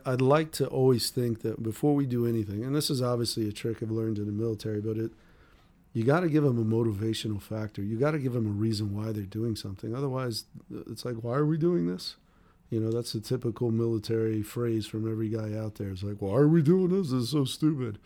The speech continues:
And it's like, "Okay, well, let me tell you why." Um, and if you take it back to our last Limitless event where we made makeshift tourniquets, how many of those people were more engaged because of the,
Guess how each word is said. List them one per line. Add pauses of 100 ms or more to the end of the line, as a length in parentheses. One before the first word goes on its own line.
(560)
And
it's
like,
"Okay,
well,
let
me
tell
you
why." (760)
Um,
and
if
you
take
it
back
to
our
last
Limitless
event (520)
where
we
made
makeshift
tourniquets, (420)
how
many
of
those
people
were
more
engaged
because (560)
of
the,